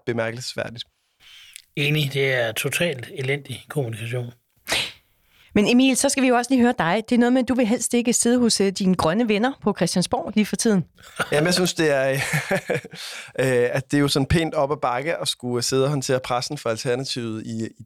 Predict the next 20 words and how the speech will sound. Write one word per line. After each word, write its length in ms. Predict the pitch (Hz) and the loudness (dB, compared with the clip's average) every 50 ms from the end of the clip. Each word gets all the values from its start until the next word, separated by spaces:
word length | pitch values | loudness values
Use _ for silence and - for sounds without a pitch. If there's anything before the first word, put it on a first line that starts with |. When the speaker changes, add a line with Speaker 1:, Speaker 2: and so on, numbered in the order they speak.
| - - | -8 -4
Speaker 1:
de 80 | 143 | 0
her, 240 | 139 147 139 127 120 - | 0 2 2 0 0 -2
øh, 200 | 123 113 107 107 107 - - | -6 -6 -6 -8 -8 -8 -6
uger. 260 | 135 127 120 127 143 - - - - - - - - - - - - | -4 -2 -2 -2 -4 -6 -8 -16 -16 -14 -14 -14 -16 -16 -10 -4 -2
Øh, 240 | 131 127 117 110 104 104 104 101 101 - - | 0 0 0 0 -2 -4 -8 -10 -10 -10 -6
jeg 100 | - 147 | -6 -4
tror, 140 | - - 160 | -2 0 0
det 100 | 156 139 | 0 0
er 40 | - | 0
Karl 180 | 139 131 127 123 | -2 -2 0 0
Marx, 380 | 123 123 123 143 175 - - | 0 0 0 -2 -2 -4 -4
som, 380 | - - - - 131 123 117 117 | -4 -4 -4 -4 -6 -6 -6 -8
øh, 180 | 113 113 110 | -8 -6 -6
har 180 | 117 127 131 127 | -4 -2 -2 -2
det 80 | 127 127 | -2 -4
her 60 | 123 | -6
udtryk, 540 | 127 151 139 143 - - - 131 123 - - | -4 -4 -4 -4 -4 -4 -4 -4 -6 -4 -6
der 80 | 117 | -6
hedder, 480 | 110 107 113 110 110 113 110 110 - 64 67 | -6 -6 -6 -6 -4 -4 -4 -4 -6 -8 -10
øh, 180 | - 131 127 135 | -8 -8 -8 -8